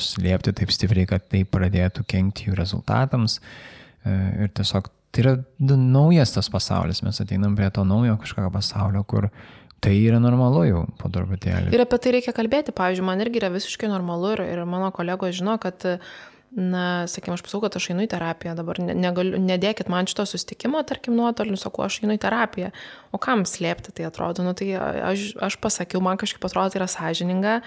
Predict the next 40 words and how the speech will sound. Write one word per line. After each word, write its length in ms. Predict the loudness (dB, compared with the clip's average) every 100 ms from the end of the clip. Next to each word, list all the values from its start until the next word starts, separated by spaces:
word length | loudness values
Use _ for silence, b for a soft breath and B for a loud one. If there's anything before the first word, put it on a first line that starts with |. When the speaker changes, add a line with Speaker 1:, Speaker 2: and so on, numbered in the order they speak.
| B B B B _
Speaker 2:
ir 160 | -10 -6
tai 160 | -6 -4
yra, 160 | -2
nu, 80 | -2
normalu 400 | 0 0 0 0
ir 80 | -2
tu 160 | -2
irgi 180 | -2 -4 -6
kažkokį 320 | -10 -10 -10 -8
keiti 240 | -6 -6
požiūrį 500 | -2 -2 0 -2 -4
į 80 | -4 -4
tai. 100 | -4 -8 B B B
Kad 80 | 2
Speaker 1:
Tai 60 | 2
Speaker 2:
net 80 | 4
Speaker 1:
taip. 100 | 0
Speaker 2:
ir, 260 | -2 -8 -6
nu, 140 | -4 -2
darbo 240 | 0 2 2
metu 220 | 0 -2
taip 140 | -4 -2
galbūt 300 | -4 -4 -6
aš 120 | -6 -4
ne, 60 |
nepietausiu 1000 | -2 -4 -4 -2 -2 -2 -2 0 2 0 0
ir 60 |
nebe 180 | 0 -2 -6 _
tą 100 | 0 2
laiką, 180 | 0 -2
tarkim, 260 | -6 -6 -6
skirsiu, 640 | -4 -4 -4 -4 -4 -2 -4
skirsiu 400 | -6 -8 -8 -8 -6
terapijai. 480 | -2 0 -2 -4 -6
Ir, 80 | -6
nu, 120 | -6 -8 -10
tai, 100 | -8
tai 100 | -4
nuo 120 | -4
to 100 | -2